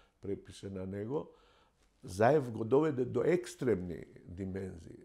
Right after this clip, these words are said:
до тие димензии што повеќе ја мислам дека и не може да се излечи Македонија.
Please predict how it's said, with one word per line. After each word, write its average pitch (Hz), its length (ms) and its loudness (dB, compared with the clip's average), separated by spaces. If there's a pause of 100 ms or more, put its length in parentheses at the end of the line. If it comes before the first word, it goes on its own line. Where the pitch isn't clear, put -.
до 98 200 -10
тие 151 260 0
димензии 151 500 -2
што 131 200 -6
повеќе 156 400 -2
ја 151 100 0
мислам 156 360 -4
дека 151 180 -4
и 123 80 -2
не 143 200 -2
може 151 240 0
да 123 160 -4
се 123 140 -8
излечи 135 540 -6
Македонија. - 720 -14